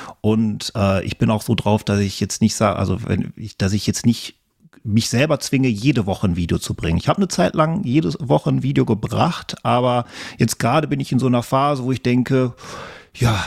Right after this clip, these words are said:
weniger ist auch manchmal mehr so. Also wenn ich jetzt grad nicht so den Ansporn habe, dann bringe ich halt auch nichts. Und es kann auch sein, dass ich jetzt mal einen Monat nichts bringe oder vielleicht auch zwei Monate nicht. Aber dann habe ich wieder kreative Ideen und bin auch wieder motiviert, was Neues zu machen. Und dann mache ich halt auch ein Video. Und wenn's halt nur hundert Leute gucken, ist okay.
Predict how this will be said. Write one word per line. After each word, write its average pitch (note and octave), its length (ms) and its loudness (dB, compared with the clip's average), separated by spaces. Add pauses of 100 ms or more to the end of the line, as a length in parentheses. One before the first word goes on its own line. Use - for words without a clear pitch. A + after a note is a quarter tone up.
weniger E3 360 2
ist D#3 100 -4
auch C#3 100 0
manchmal C3+ 340 0
mehr C3+ 300 2
so. F#2+ 200 0
Also G2 180 2
wenn A#2 100 2
ich B2 120 0
jetzt A#2+ 120 -4
grad - 200 2
nicht B2 120 0
so C3+ 80 2
den A2+ 140 2
Ansporn D#3 460 0
habe, C#3+ 200 0
dann C3 160 2
bringe D#3 200 2
ich A#2 100 -4
halt E2+ 120 0
auch E2+ 100 -2
nichts. - 340 -4
Und G#2 60 4
es G2+ 100 2
kann C#3 140 2
auch C3+ 80 2
sein, B2+ 180 2
dass B2+ 140 0
ich A#2+ 100 -4
jetzt A#2+ 180 -4
mal A#2+ 200 2
einen A#2 100 2
Monat C#3+ 340 2
nichts G2+ 200 -4
bringe G#2 240 2
oder G2+ 220 2
vielleicht B2 200 0
auch A#2 80 0
zwei D3 300 0
Monate G#2+ 400 0
nicht. C#3+ 400 0
Aber A#2 180 2
dann C#3+ 160 0
habe D3 140 -2
ich - 280 -12
wieder C3 600 0
kreative B2+ 640 2
Ideen C#3+ 680 0
und C3 240 -2
bin C3 140 2
auch A#2+ 140 2
wieder A#2 320 2 (400)
motiviert, B2 480 2
was A2+ 160 0
Neues B2+ 240 2
zu - 100 -2
machen. C3+ 300 2
Und A2+ 80 2
dann A2 160 2
mache A2+ 180 0
ich G#2+ 100 -4
halt G#2 140 2
auch F2+ 80 0
ein F2+ 140 2
Video. F2 220 2
Und E2+ 40 0
wenn's A2 180 2
halt A#2+ 140 2
nur A#2 140 2
hundert C3+ 240 0
Leute A#2 240 0
gucken, - 340 0
ist B2+ 160 0
okay. C3 460 0